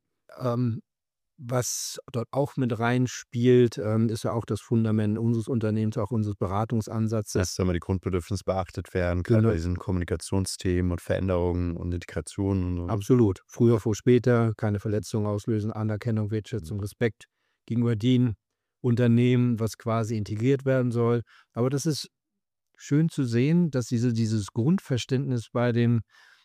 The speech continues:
Speaker 1: Geschäftsführern
Speaker 2: Mhm.
Speaker 1: häufig schon da ist,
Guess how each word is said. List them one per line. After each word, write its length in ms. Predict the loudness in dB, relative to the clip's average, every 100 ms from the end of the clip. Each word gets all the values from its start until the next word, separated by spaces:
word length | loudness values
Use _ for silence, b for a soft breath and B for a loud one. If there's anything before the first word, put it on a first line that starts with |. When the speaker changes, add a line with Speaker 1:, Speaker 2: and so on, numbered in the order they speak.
| b
Speaker 1:
Geschäftsführern 960 | -6 -4 -6 -8 -6 0 2 4 2 0
Speaker 2:
Mhm. 160 | -4 -8 -4
Speaker 1:
häufig 320 | -2 0 -4
schon 220 | -2 -2
da 240 | 0 -2 -4
ist, 320 | -6 -8 -14